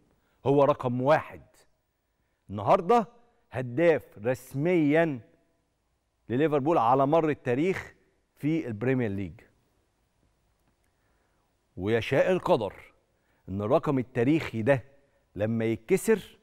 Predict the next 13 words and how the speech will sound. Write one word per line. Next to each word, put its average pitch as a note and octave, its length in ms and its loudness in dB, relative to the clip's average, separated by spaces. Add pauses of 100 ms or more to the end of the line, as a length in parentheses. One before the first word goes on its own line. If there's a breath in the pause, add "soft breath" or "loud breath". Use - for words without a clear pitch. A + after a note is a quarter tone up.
(640)
يتكسر F3+ 600 0
في C3+ 200 -2
مباراة C#3+ 580 6
تاريخية، F#3 800 0 (1400)
مباراة D#3 640 4
تاريخية E3 480 2
للليفر G#3+ 400 0
ولصلاح، A3+ 720 2 (640)
سبعة F#3+ 440 4
صفر F3+ 340 0
قدام E3 400 2
مانشستر F3+ 440 -4
يونايتد، D#3+ 540 -2